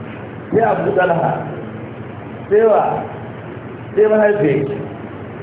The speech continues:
To, Annabi sallallahu alaihi wasallam ya shiga gaba don ya jagoranci ma Umar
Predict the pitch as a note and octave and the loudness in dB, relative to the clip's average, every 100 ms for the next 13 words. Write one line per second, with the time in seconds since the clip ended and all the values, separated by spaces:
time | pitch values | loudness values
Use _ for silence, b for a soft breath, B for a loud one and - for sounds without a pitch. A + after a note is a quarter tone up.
0 | - - - - - - - - - - | -12 -12 -12 -12 -12 -12 -12 -10 -12 -12
1 | - - - - - - - - - - | -12 -12 -12 -12 -12 -12 -12 -12 -12 -12
2 | - - - D3+ D#3+ F3+ A#3+ B3 A3 A3 | -12 -12 -6 0 2 4 4 4 4 4
3 | G#3+ G#3+ G3+ - G#3 G#3+ F3+ F3+ E3+ E3 | 6 4 4 2 4 4 4 2 2 2
4 | D3 B2+ - - - - - - - - | 2 2 0 -2 -6 -10 -12 -12 -12 -12
5 | - - - A2+ - - - - - - | -12 -12 -10 -12 -12 -12 -12 -12 -12 -12
6 | D#2+ - - - - - - - - G3+ | -12 -12 -12 -12 -12 -12 -14 -6 2 4
7 | A3 F#3 F3+ F3 F3 F3+ F3 E3+ D#3+ G3 | 6 6 6 6 4 4 4 4 0 0
8 | A3 A#3 G3+ D3 A#2 - - - - - | 2 4 4 2 0 -6 -8 -10 -12 -12
9 | - - - - - - - - - - | -12 -12 -12 -12 -12 -12 -12 -12 -12 -8
10 | - D#3+ A3 | -2 2 4